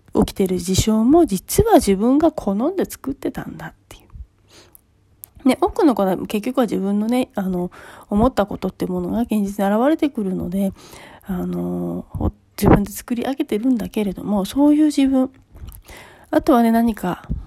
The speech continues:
そうだな。うーん、こういう自分嫌だなと思ってるんだけど、その自分を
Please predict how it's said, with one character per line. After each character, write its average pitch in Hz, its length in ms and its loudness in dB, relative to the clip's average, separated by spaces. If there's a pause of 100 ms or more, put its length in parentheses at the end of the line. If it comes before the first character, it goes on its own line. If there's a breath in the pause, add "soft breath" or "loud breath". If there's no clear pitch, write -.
(180)
そ 190 140 -6
う 185 40 -10
だ - 80 -12
な。 254 360 2 (920 soft breath)
う - 40 -2
ー - 20 -2
ん、 - 1500 -2 (100)
こ 254 140 4
う - 20 6
い - 20 6
う - 40 6
自 277 160 2
分 247 140 0
嫌 277 160 4
だ 262 120 4
な 240 140 4
と 208 80 0
思 247 160 4
っ - 40 -4
て - 160 0
る 220 120 0
ん 190 40 -4
だ 185 100 -4
け 214 100 -2
ど、 - 80 -6
そ 277 120 -2
の 320 100 4
自 294 180 0
分 285 240 -2
を 285 200 0